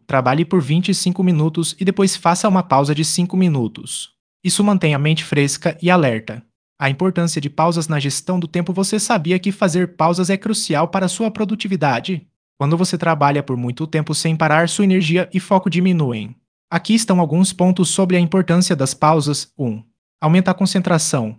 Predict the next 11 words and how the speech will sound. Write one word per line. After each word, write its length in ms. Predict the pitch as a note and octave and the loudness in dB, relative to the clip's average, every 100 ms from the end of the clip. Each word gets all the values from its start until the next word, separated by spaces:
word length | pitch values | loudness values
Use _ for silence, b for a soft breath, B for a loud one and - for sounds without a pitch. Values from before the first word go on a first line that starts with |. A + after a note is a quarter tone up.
| _ | _
Pausas 300 | - D#3+ F#3+ | 2 2 2
curtas 380 | - F#3+ F#3 F#3+ | 2 0 2 2
ajudam 360 | G#3 F3 E3+ E3+ | 4 4 4 4
a 40 | |
recarregar 540 | D3+ F#3 F#3+ F3+ D#3 E3+ | 2 2 2 2 2 2
a 80 | |
mente. 440 | C#3+ B2 A2+ - - _ _ - | 2 0 -2 -6 -12 _ _ -2
Dois. 440 | F#3+ B2+ A2 - _ _ _ - | 2 4 2 -2 _ _ _ -4
Reduz 300 | E3 A3 A3 | 2 2 2
o 40 | |
estresse. 580 | A3 F3+ C#3+ E3+ - | 2 2 2 0 -4